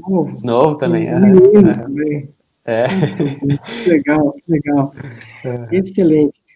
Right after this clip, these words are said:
Speaker 1: Tá, vamos falar da, da história, da, você falou, né, de, de alimentação e falou
Speaker 2: Uhum.
Speaker 1: da questão do mental, que eu achei bem interessante,
Speaker 2: Sim.
Speaker 1: que dentro de uma competição de montanha, você tem que tá realmente equilibrado, né, mentalmente,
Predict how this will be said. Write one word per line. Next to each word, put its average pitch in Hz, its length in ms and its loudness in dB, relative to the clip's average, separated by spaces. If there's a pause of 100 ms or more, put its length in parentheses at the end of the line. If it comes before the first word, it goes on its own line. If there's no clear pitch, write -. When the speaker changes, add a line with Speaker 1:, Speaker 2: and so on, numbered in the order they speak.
(180)
Speaker 1:
Tá, 180 140 0
vamos 233 240 0
falar 220 320 -2
da, 196 300 -2
da 170 100 -4
história, 175 480 -2
da, 151 340 -4
você 135 140 -12
falou, 156 380 -2
né, 165 180 0
de, 156 220 -4
de - 220 -14
alimentação 175 960 0 (260)
e 165 100 -4
falou 160 340 -2
Speaker 2:
Uhum. 175 60 -2
Speaker 1:
da 180 80 -2
questão 170 600 0
do 180 280 4
mental, 170 680 2
que 139 140 -10
eu 147 40 -4
achei 143 240 -8
bem 151 160 -6
interessante, 185 800 -2 (300)
Speaker 2:
Sim. - 220 -14
Speaker 1:
que 147 80 -6
dentro 165 480 4
de 156 80 0
uma 156 120 0
competição 151 640 -6
de 147 80 -6
montanha, 160 600 -2
você - 160 -12
tem 165 180 -2
que 165 80 -14
tá 170 220 -4
realmente 160 520 -2
equilibrado, 170 680 -2
né, 151 100 -4
mentalmente, 156 760 -2